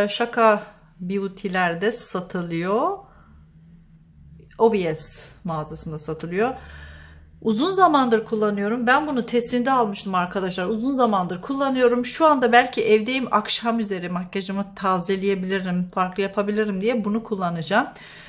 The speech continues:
Ee, fır-, bitti, bitiyor. Az kalmış içerisinde. Ee,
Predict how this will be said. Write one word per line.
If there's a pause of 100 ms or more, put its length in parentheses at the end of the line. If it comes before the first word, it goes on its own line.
(200)
Ee, (120)
fır-, (280)
bitti,
bitiyor.
Az
kalmış
içerisinde. (580)
Ee,